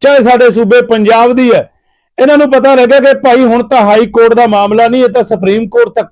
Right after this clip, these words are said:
ਪਹੁੰਚ ਗਿਆ। ਸੁਪਰੀਮ ਕੋਰਟ ਤੱਕ ਨੇ ਇੰਨਾ ਪ੍ਰਾਵਧਾਨ ਜਾਰੀ ਕਰ ਦਿੱਤਾ ਹੈ ਲੀਗਲ ਤੌਰ ਤੇ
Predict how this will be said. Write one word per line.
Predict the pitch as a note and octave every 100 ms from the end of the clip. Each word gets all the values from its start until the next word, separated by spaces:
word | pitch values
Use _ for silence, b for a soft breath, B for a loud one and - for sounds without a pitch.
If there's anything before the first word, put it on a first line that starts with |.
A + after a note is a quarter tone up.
| -
ਪਹੁੰਚ | G#3+ G#3
ਗਿਆ। | F#3 C#3+ - _ _ _ _
ਸੁਪਰੀਮ | G3+ G3+ G#3 B3 C4+
ਕੋਰਟ | A3+ A3+ A#3 A3+
ਤੱਕ | G#3 F#3 -
ਨੇ | A#3 F#3 F3 G#3+ _ _ _ _
ਇੰਨਾ | G3+ A3+ A#3 C4
ਪ੍ਰਾਵਧਾਨ | B3 G#3+ G#3 A3 A3
ਜਾਰੀ | G#3 F#3+ G#3
ਕਰ | G#3+ F#3
ਦਿੱਤਾ | F#3 - G#3
ਹੈ | G#3+ A3+ - C3+
ਲੀਗਲ | D#3+ A#3 C#4+ C#4+
ਤੌਰ | A3+ G#3 G#3
ਤੇ | - A3